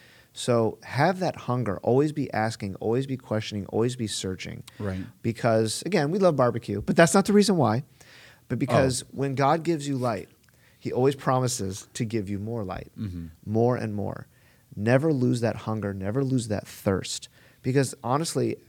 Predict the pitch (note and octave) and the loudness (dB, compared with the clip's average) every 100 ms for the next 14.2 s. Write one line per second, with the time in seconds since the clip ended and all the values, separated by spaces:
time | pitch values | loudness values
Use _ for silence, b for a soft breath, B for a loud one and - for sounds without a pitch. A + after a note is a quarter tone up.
0 | - A2+ - A2 G2+ C#3 - A2+ G2+ F#2+ | -6 -6 -2 -2 2 2 2 -2 -2 -6
1 | G2 G#2 C3+ - B2+ - F#2+ C#3 A2 G2 | -6 -2 -2 -2 -4 -4 -4 -2 -2 -2
2 | G2 A#2 E3+ A#2 G2+ - F#2+ F#2 F#2 b | -2 -2 -2 -6 -8 -8 -8 -8 -10 b
3 | b b - A2 D#3+ D#3+ A2 F#2+ F#2 G2+ | b b -6 0 0 0 -2 -2 -6 -8
4 | G2+ G2 - _ _ _ - G2+ A#2 C#3 | -8 -8 -12 _ _ _ -10 -4 0 0
5 | A2+ A2+ G#2 G#2 B2 G#2 F2+ - G#2+ - | 0 -2 -4 -2 -4 -4 -8 -10 -12 -14
6 | - - A2 F#2+ F2+ - A2+ - A#2 G#2 | -20 -8 -6 -6 -8 -8 -8 -2 0 0
7 | F#2+ G2 G#2+ B2+ A2+ - F#2+ F2+ F2+ - | -2 -4 -2 -2 -4 -6 -4 -4 -4 -6
8 | G2 F#2+ - G#2 F#2+ - _ - A#2+ A#2 | -6 -4 -2 -2 -2 -8 _ -8 -4 0
9 | A2+ G2+ F#2+ F2+ F#2 G2+ G#2 E2+ - F#2 | 0 -2 -6 -8 -6 -2 -2 -4 -10 -10
10 | - - b b b A2+ A2 - C#4 C3+ | -10 -16 b b b -6 0 0 0 -6
11 | G2 - - - G#2 G2 G2+ F#2 - - | -8 -10 -16 -16 -6 -2 -2 -2 -8 -6
12 | G2 - C#3 E3 A3 D3 G#2 E3+ A3 D#3+ | -6 -2 0 2 2 0 2 2 2 -2
13 | - F3+ D#3 G#2+ G2 F#2+ F#2+ F#2 A2+ G#2 | -2 -2 0 0 -2 -2 -2 -2 -2 -2
14 | A2+ | -4